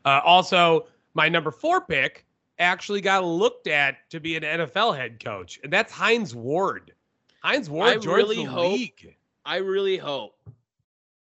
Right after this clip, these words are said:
Speaker 2: that Hines Ward gets a fucking N F L head coaching job after one year of X F L head coaching, and the Texans are like,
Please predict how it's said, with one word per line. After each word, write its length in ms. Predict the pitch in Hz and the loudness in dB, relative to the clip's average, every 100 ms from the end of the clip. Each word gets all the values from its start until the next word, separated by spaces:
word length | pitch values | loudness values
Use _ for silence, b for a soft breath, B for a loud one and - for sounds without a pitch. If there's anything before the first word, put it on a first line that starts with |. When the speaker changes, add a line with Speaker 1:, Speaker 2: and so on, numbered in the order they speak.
| _ _ _ _ | _ _ _ _
Speaker 2:
that 180 | 160 135 | -8 -6
Hines 380 | 120 139 135 127 | -8 -8 -8 -10
Ward 240 | 135 123 113 | -8 -8 -10
gets 200 | 123 117 | -18 -16
a 40 | |
fucking 420 | - 127 113 117 | -10 -10 -10 -14
N 100 | 107 | -12
F 160 | 110 - | -12 -12
L 140 | 110 | -12
head 180 | 107 101 | -12 -16
coaching 400 | - 107 - 107 | -14 -14 -16 -16
job 320 | 113 101 101 | -12 -12 -10
after 320 | 113 92 131 | -10 -10 -10
one 300 | 113 110 107 | -10 -12 -12
year 180 | 107 101 | -12 -12
of 100 | 98 | -10
X 240 | 104 - - | -12 -12 -14
F 160 | 107 | -12
L 180 | 101 107 | -10 -8
head 200 | 120 117 | -8 -10
coaching, 480 | 131 127 - 139 139 | -8 -8 -8 -10 -8
and 220 | 117 120 | -8 -10
the 40 | |
Texans 540 | 117 - 123 - 135 120 | -8 -6 -6 -6 -10 -6
are 100 | 120 | -4
like, 300 | 110 101 | -4 -8